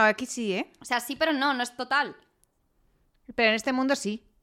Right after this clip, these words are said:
Speaker 1: Porque en este mundo se dijo claramente que conservación puso un poco más de sí en el alma de los hombres.
Speaker 2: Bueno, vale.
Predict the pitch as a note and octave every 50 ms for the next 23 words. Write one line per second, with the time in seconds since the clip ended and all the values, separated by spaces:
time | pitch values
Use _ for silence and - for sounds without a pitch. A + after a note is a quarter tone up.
0 | _ _ _ _ _ _ _ _ _ _ _ _ _ - A3 G#3+ G#3 A3 A3+ A3
1 | B3+ A#3+ A#3 A#3+ A#3+ A#3+ A3+ B3+ B3 A3+ A3+ G#3+ F#3+ G3 G#3 G3+ G3 F#3+ G#3+ G#3+
2 | - F3+ - D#3+ - - F#3+ F3 F#3+ F3+ F3 F3+ F3 - - A3 A3 G3+ A3 G#3+
3 | - G#3+ G#3+ G#3 G3+ F#3+ G#3+ G3+ G3+ G3+ G3+ G3+ G3+ F#3+ F#3+ G3 F#3+ - - G#3+
4 | G3+ G3+ F#3+ F3+ E3+ F3+ G3 F#3+ F#3 F#3 F#3+ F#3 F#3+ F#3 E3+ D#3 D#3 - D#3 D3
5 | D3+ C3+ D3+ - - - _ _ _ _ _ _ _ _ _ _ - - - D#2
6 | - _